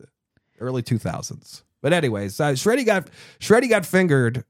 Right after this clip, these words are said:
uh, was <laughs> great this year. And, uh, no, he wasn't. He wasn't. He was finished at the bottom. But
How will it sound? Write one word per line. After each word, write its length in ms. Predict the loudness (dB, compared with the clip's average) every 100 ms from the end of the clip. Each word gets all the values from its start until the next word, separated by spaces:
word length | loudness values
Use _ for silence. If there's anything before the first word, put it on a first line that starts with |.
| -2
uh, 260 | 0 2 2
was 280 | 2 2
<laughs> 0 |
great 340 | 2 4 4 4
this 340 | 2 2 2
year. 240 | -2 0 -6 -10 -16 -20 -10
And, 320 | -2 -2 0
uh, 320 | 0 2 0 -2
no, 160 | 0 2
he 80 | 2
wasn't. 340 | -2 -4 -4
He 60 | -4
wasn't. 280 | -4 -6 -4
He 60 |
was 140 | -4 -2
finished 320 | 0 0 -2
at 100 | -6
the 60 |
bottom. 400 | 2 4 4 2
But 280 | 2 0 -2